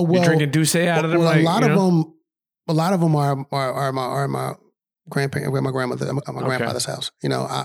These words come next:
Speaker 2: I have, I have a few at my crib, but a lot of them at my grandfather's house. You know, just to kinda, you know, my grandfather's ninety-two, my mom, you know, just kinda give them, you know,
Speaker 1: Sure.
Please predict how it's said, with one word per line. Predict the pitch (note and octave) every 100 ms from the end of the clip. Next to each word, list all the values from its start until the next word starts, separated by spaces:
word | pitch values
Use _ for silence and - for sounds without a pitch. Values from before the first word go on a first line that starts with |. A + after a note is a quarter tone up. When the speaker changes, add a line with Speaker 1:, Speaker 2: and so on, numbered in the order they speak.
| -
Speaker 2:
I | C3+
have, | C3+ C3 C3 B2+
I | C3+
have | C#3 C3
a |
few | - C3
at | C3
my | C3
crib, | C3 C3 C3+ C3+
but | C#3+ - _ _ _ _ _ _
a | D3
lot | C#3
of | C#3+
them | C#3
at | C3+
my | B2+
grandfather's | B2 C3 C3+ C3+ C3+
house. | - - -
You | D3
know, | C3
just | C3 -
to | -
kinda, | - C3 B2+
you | C#3
know, | B2+
my | B2+
grandfather's | C3 B2+ B2
ninety-two, | B2+ B2+ B2+ D3 C3 C3 C3
my | C3+
mom, | C3+ C3 C3 B2+ C#3+
you |
know, | C3 C3
just | C3+
kinda | C#3+ C3
give | C3+ C3
them, | C3+ C3+ A2+ - - - _ _
you | - D#3+
know, | D3+ D3 C3
Speaker 1:
Sure. | - D3+ A2